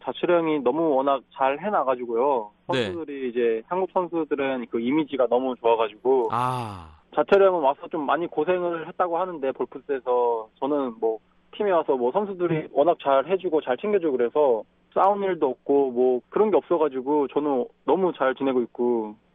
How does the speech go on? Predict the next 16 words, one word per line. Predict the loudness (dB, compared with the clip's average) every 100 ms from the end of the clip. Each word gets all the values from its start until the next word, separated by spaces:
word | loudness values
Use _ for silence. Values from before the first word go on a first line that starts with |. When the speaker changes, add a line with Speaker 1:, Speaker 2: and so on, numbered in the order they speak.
| _
Speaker 1:
특히 | -4 2 2
뭐, | 4 2
그 | 2 0
공격수 | 2 2 2 0 0 2 2
뭐, | 0 -2
샤샤 | -2 0
같은 | 0 -2 -4 -4 -4
선수는 | -4 -6 -4 -2 -2 -2 -6 _
자철이의 | -8 0 2 2 0
플레이는 | 2 2 2 0 0
뭐, | 2 2
말도 | 2 -2 0 0
안 | 0
된다면서 | -4 -2 0 2 0 -2 -4 0 0 0
너무 | -4 -8 -10
이제 | -10